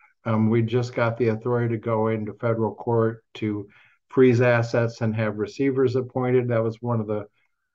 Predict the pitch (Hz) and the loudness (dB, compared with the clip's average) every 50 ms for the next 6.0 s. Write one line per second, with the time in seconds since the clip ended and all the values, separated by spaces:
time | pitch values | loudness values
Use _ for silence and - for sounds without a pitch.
0 | _ _ _ _ _ - 120 - - 135 120 120 123 131 117 113 120 117 113 110 | _ _ _ _ _ -16 -10 -4 0 0 2 2 2 2 2 2 2 2 2 0
1 | 110 - - 123 123 120 120 - - 123 120 117 117 - 123 120 120 120 120 - | 0 0 0 0 0 -2 -2 -4 -4 -4 -4 -4 -2 0 0 0 0 0 -2 -4
2 | 117 104 104 - 117 120 120 120 120 120 120 120 - - - 98 104 104 98 101 | -6 -4 -4 -2 -2 0 2 4 4 4 2 2 0 -4 -8 -10 -10 -8 -8 -6
3 | 104 101 95 - - _ - - 110 117 123 123 127 123 113 113 - 123 117 117 | -6 -6 -8 -8 -12 _ -8 -4 -2 0 0 2 2 0 0 -2 -2 -2 0 0
4 | 113 107 113 113 113 117 113 113 113 101 107 98 98 104 110 110 107 101 107 104 | 0 0 0 0 0 0 0 0 0 -2 -4 -4 -4 -4 -4 -2 -2 -2 -2 0
5 | 104 110 110 107 107 104 104 98 - - 110 107 110 110 - 110 107 110 107 | 0 2 0 0 0 -4 -6 -6 -6 -4 -4 -4 -4 -4 -2 -2 -2 -2 -4